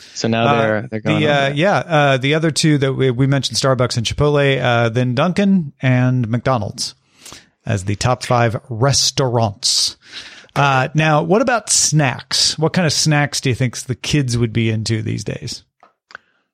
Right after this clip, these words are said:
Speaker 1: I'm gonna go with, um, uh, sour ropes. <laughs> I have no, I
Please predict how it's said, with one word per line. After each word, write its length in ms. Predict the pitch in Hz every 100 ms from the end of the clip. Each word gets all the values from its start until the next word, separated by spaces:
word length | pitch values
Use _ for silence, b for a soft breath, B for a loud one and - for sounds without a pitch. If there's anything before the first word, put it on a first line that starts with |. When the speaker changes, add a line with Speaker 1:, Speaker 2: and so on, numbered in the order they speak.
| _
Speaker 1:
I'm 160 | 131
gonna 160 | 156 175
go 500 | 127 143 143 139 135
with, 400 | 123 123 120 117 _ -
um, 800 | - 120 117 113 113 110 110 107 _ _ _ _ _ - - -
uh, 380 | 113 107 67 - -
sour 680 | - - - 135 120 123
ropes. 520 | 110 113 117 - - 151
<laughs> 0 |
I 80 | -
have 200 | 605 -
no, 120 | 160
I 300 | - -